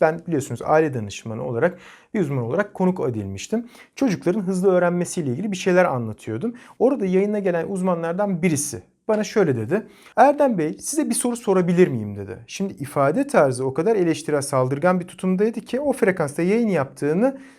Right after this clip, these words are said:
fark ettim. Şimdi bunları öğrendikten sonra siz de bunları fark edeceksiniz. Karşı tarafın frekansını da anlamak için çok önemli. Dedim ki,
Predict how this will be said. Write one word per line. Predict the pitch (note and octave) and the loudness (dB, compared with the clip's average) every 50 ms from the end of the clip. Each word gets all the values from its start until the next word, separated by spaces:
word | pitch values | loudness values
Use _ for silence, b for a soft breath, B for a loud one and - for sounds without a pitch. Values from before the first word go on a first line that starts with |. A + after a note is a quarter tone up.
| B B | B B
fark | _ - E4+ E4+ C#4+ - - | _ 4 6 6 6 4 2
ettim. | F3 - - - B2+ | -2 -2 -2 -10 -12
Şimdi | - - A3+ A3+ A3+ F#3 F3+ - - | -8 -6 -4 -4 -4 -4 -6 -6 0
bunları | E3 F3+ G#3+ C4+ C#4+ | 2 4 6 6 6
öğrendikten | C4 A#3+ B3 B3 B3 - - C4+ | 6 4 4 2 -2 -2 -2 -2
sonra | A#3+ A#3+ C#4+ C#4 | -2 -2 -6 -8
siz | C#4+ - C#4 C#4 | -4 -2 0 0
de | A#3 F3+ | 0 0
bunları | D#3+ C#3 B2+ | 0 -2 0
fark | - C3+ B2 A#2 - - | 2 2 2 2 0 -6
edeceksiniz. | G#2+ G#2 A2 - - - A#2+ - | -8 -8 -10 -10 -10 -12 -12 -12
Karşı | - - C#3+ D3 D#3+ - B3+ B3 | -2 0 0 0 2 0 -4 -2
tarafın | - A#3 G#3+ A3 G#3+ F#3+ - B3 C4 C4 B B B B B | 0 2 2 2 2 0 0 -2 -2 -2 B B B B B
frekansını | - - E3+ F3+ F3+ G3 G3 F#3+ F#3 F#3+ A#3+ A#3+ | 0 2 2 2 4 2 2 2 0 -2 -2 0
da | G#3+ F3+ | 0 0
anlamak | D#3+ D#3 D3 C#3+ C3+ C#3 - | 0 0 -2 -4 -4 -4 -4
için | F#3 - D4 C#4+ | -6 -4 -6 -4
çok | D4 - A#3+ F3+ | 0 0 2 4
önemli. | F3+ D3 C3 A#2 G#2 F#2+ G2 G#2 B B B B B B B B B B B | 4 4 4 2 0 -4 -8 -14 B B B B B B B B B B B
Dedim | F3 A#3 A#3 D#4+ D4+ C#4+ | -2 -2 0 -2 -4 -4
ki, | - - E3 C#3 - | 0 0 0 0 0